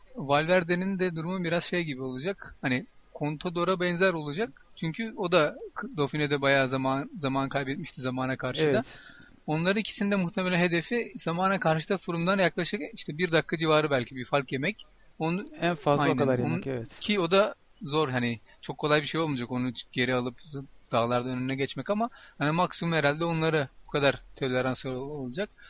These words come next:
Speaker 1: Onun haricinde
Speaker 2: Aynen. Mesela Quintana o açıdan Valverde'den daha iyi bir zamana karşıcı ve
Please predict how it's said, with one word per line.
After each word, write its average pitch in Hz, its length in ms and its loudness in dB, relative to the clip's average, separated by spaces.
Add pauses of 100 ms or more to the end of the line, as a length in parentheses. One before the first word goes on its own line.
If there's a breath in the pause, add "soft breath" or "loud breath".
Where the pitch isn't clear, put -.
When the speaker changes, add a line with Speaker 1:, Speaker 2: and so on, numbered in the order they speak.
(220 loud breath)
Speaker 1:
Onun 165 180 0
haricinde 151 640 0 (200)
Speaker 2:
Aynen. 147 380 0
Mesela 160 420 6
Quintana 190 640 4
o - 20 6
açıdan 180 460 2
Valverde'den 165 600 6
daha 165 200 6
iyi 160 80 4
bir 139 60 0
zamana 127 360 0
karşıcı 135 480 -4
ve 170 220 2